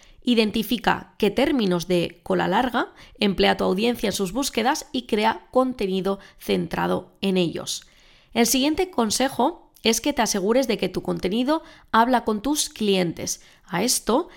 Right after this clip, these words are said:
se le llama copywriting conversacional y se basa en crear mensajes que busquen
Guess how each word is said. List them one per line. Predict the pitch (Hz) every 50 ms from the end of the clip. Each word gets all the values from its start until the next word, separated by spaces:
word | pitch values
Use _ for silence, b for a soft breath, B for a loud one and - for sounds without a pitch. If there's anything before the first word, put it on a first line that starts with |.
| B B B
se | - - 233
le | 214 208
llama | 208 202 208 247 269 262 - -
copywriting | 269 285 277 320 277 254 247 247 247 294 269
conversacional | 262 247 208 190 185 185 - 190 175 170 - 233 269 277 269 - - -
y | 294 294
se | 294 302 269
basa | 233 226 226 - 254 233 - - -
en | 247 247 233
crear | - 190 196 202 196
mensajes | 185 170 170 - 233 226 233 262 262 -
que | - - 190
busquen | 190 220 233 - - - 254 254